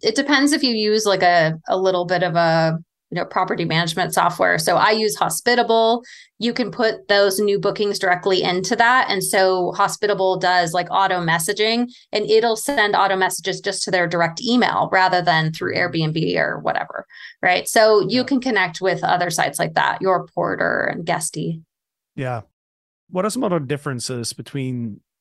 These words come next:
Speaker 2: medium term and, and short term? You already mentioned it's, it's less work. It might be a good option for,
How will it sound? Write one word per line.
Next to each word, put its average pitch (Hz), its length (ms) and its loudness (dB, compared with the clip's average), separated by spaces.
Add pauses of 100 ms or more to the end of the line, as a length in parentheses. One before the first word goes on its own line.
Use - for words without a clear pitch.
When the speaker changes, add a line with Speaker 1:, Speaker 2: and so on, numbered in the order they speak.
Speaker 2:
medium 131 460 -2
term 127 400 -6
and, 117 180 -12
and 117 140 -8
short 131 320 -6
term? 127 220 -8
You 127 100 -8
already 139 180 -4
mentioned 135 480 -4
it's, - 280 -12 (340)
it's - 160 -12
less 139 240 -4
work. 143 520 -6
It 131 120 -6
might 127 220 -8
be 131 80 -4
a 120 60 -8
good 123 180 -6
option 123 340 -8
for, 123 600 -10